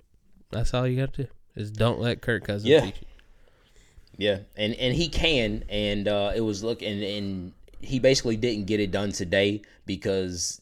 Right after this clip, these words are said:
Speaker 2: he, he had, they had some opportunities, and that is the way that that team is built. Um, if Dalvin doesn't get off, and, and Kirk Cousins, for as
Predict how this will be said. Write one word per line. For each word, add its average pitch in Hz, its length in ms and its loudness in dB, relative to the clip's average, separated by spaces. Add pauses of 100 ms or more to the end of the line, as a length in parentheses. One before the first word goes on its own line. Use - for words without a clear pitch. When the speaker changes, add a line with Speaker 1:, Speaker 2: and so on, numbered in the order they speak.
Speaker 2:
he, 104 640 -4
he 131 300 -4
had, 123 420 4
they 117 160 2
had 120 220 0
some 110 160 -2
opportunities, 104 800 -2 (260)
and 87 480 -6 (140)
that 104 180 2
is 101 120 -2
the 104 60 -4
way 98 140 2
that 95 140 0
that 95 160 -2
team 101 200 -4
is 87 120 -8
built. 92 340 -4 (240)
Um, 90 420 -4
if 85 120 -12
Dalvin 92 320 -2
doesn't 90 240 -4
get 87 160 -4
off, 87 280 -4
and, 82 300 -10
and 80 220 -12
Kirk 110 240 -6
Cousins, 95 480 -6 (340)
for 98 300 -6
as 87 240 -10